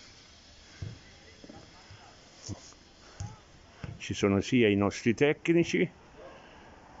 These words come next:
e sia i tecnici federali di Castel di Sangro che ci hanno onorati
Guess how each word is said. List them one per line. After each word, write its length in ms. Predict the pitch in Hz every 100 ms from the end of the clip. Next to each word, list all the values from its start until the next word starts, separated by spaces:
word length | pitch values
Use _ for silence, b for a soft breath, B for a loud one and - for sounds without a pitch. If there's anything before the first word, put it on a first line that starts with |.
| - - B B -
e 120 | 107
sia 520 | - - 113 107 104 - - - - - B B B -
i 140 | 107
tecnici 600 | - 107 - 98 87 92
federali 760 | 85 90 92 95 92 98 90 85
di 160 | 90
Castel 360 | 87 90 - 107
di 160 | - 135
Sangro 600 | 131 90 95 98 117 113 - B B B B
che 160 | - 98
ci 200 | - 98
hanno 480 | 90 90 98 90 - -
onorati 880 | 101 104 104 101 87 90 - 98